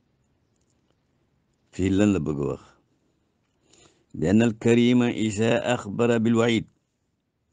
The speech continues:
Yàlla mi tedd mi, bu waxee ci tëkku, ñu xool,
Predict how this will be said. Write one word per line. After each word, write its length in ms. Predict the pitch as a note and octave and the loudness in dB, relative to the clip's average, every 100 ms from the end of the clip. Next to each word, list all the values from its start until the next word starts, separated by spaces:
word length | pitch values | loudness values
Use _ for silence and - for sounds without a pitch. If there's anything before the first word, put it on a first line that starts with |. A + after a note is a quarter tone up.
| _ _ _ _ - | _ _ _ _ -6
Yàlla 240 | E2 G2+ | 0 2
mi 120 | A2+ | 2
tedd 320 | A#2 B2+ A#2 A#2 | 0 0 0 -2
mi, 160 | F2 - _ _ _ _ _ _ _ _ _ _ _ _ _ _ _ _ _ _ _ _ | -4 -8 _ _ _ _ _ _ _ _ _ _ _ _ _ _ _ _ _ _ _ _
bu 120 | - D#2 F2+ | -6 -2 0
waxee 440 | F#2 G2+ A2+ A#2 | 0 2 2 2
ci 100 | A#2 A2 | -2 -8
tëkku, 420 | - C#3+ - F#2+ - _ _ _ _ _ _ _ _ _ _ | -2 -2 -2 -10 -10 _ _ _ _ _ _ _ _ _ _
ñu 100 | - | -18
xool, 260 | - D2+ | -10 -8